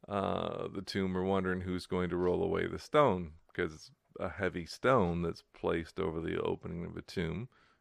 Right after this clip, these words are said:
typically. And, um, and not just the action of one person, but, you know, usually a lever, and it's put on a slope where it's rolled, and usually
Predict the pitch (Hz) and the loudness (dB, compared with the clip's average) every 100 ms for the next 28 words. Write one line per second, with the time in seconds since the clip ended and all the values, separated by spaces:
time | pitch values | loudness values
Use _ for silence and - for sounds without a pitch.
0 | - 92 85 90 85 85 87 - _ _ | -4 -2 -2 -2 -2 -2 -2 -10 _ _
1 | _ - - _ - 87 90 90 87 87 | _ -20 -20 _ -6 0 2 2 0 -2
2 | 82 95 90 87 87 85 87 87 85 82 | 0 2 2 2 0 -2 -6 -8 -8 -10
3 | 85 - - - - - - - 95 104 | -14 -18 -20 -20 -20 -20 -20 -8 -4 2
4 | 95 98 92 90 - - - - - - | 2 2 0 -6 -6 -12 -18 -20 -20 -18
5 | - 101 98 95 95 92 95 90 - 107 | -4 2 2 2 -2 0 0 0 2 4
6 | 104 - 87 92 82 87 - - - 104 | 4 0 -4 -2 0 0 0 -6 -10 -4
7 | 92 90 101 85 90 87 92 87 85 87 | -2 -2 -4 0 2 4 4 2 2 2
8 | 90 87 87 87 - - - 90 - - | 2 2 -2 -6 -10 -14 -14 -16 -6 -2
9 | 90 85 87 - 92 90 87 - - 82 | -2 -2 -4 0 4 4 4 0 -2 -2
10 | - 98 92 92 90 - - - - - | 2 6 8 8 2 -6 -20 -20 -20 -8
11 | - 95 87 85 85 85 - - - - | 0 2 4 2 0 -4 -8 -16 -20 -20
12 | _ _ _ _ _ - 113 92 98 | _ _ _ _ _ -2 -2 2 0